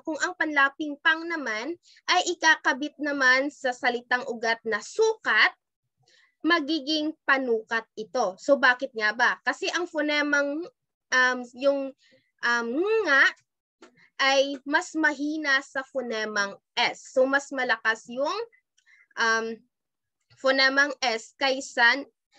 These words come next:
kaya naaasimilan nito ang natunog. So, nagiging pan ito. Hindi na nagiging pang, kundi nagiging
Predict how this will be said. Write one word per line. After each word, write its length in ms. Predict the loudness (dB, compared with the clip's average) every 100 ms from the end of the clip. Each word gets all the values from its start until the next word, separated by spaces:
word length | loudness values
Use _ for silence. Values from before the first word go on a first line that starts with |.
| _
kaya 320 | 0 4 2
naaasimilan 1120 | 2 2 4 2 2 -2 -8 -6 -6 -6 -6
nito 400 | -8 -4 -2 -2 2
ang 320 | 4 6 4 0 _ _ _ -2 0 0
natunog. 720 | 0 0 0 -8 -8 -4 -4 -6 _ _ _ _ _ _ _ _
So, 480 | _ 0 2 2 -2 -6 _ _ _ _ _ _ _ _ _ _ _ _
nagiging 800 | 0 0 2 0 -2 -2 -2 -2 -4 -10 _ _ _ _ _ 2
pan 400 | 2 2 -6 -10 _ _
ito. 320 | -10 -2 -2
Hindi 320 | -2 -2 0
na 80 | 0
nagiging 560 | 0 0 -2 -6 -8 -8 _
pang, 320 | 2 2 -2 -10 _
kundi 400 | -2 -2 -2 -4
nagiging 560 | -2 -2 -4 -4 -4